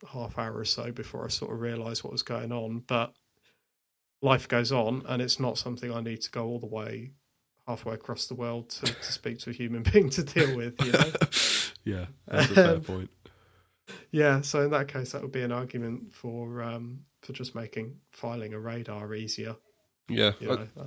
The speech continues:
Speaker 2: I suppose the biggest thing is kind of the networking and meeting people, um, like fellow developers, members of the press, um, et cetera.
Speaker 1: Yeah.
Speaker 2: Um,
Speaker 1: It's, it's hard to put a do-, a dollar value on that, isn't it, really?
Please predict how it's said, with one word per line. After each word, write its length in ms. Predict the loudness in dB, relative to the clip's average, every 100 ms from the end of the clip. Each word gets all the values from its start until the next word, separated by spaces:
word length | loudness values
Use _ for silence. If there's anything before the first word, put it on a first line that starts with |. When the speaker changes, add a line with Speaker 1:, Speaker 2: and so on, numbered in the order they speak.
| -14 -18 _ _ _ _
Speaker 2:
I 60 | -2
suppose 260 | 4 4 4
the 60 |
biggest 260 | 0 2 2
thing 120 | 0
is 120 | 0
kind 160 | 0 0
of 80 | -2
the 80 |
networking 580 | -4 -4 -2 -4 -4 -4
and 100 | -4
meeting 280 | -4 -6 -8
people, 380 | -8 -8 -8 -10 _ _ _
um, 500 | -8 -6 -6 -8 -10 -16 _ _ _
like 160 | -12 -8
fellow 260 | -4 -4
developers, 680 | -4 -6 -6 -6 -6 -6 -8 -8
members 300 | -8 -6 -6
of 60 | -10
the 80 | -8
press, 680 | -6 -4 -2 -2 -2 -4 -8 -10
um, 460 | -8 -8 -8 -12 -16 -18 -18 -14
et 120 | -8
cetera. 400 | -8 -8 -10 -10 _ -20 -20 _ _ _ _ _ _ -6
Speaker 1:
Yeah. 260 | -4 -4
Speaker 2:
Um, 180 | -4 -8 _ _ -10
Speaker 1:
It's, 160 | -6
it's 140 | -2 0
hard 200 | 0 -2
to 80 | -6
put 160 | -10
a 20 |
do-, 300 | -6 -8 -6
a 60 | -8
dollar 260 | -4 -4 -4
value 300 | -6 -6 -8
on 140 | -6
that, 160 | -6 -6
isn't 220 | -8 -10
it, 120 | -10
really? 380 | -8 -8 -8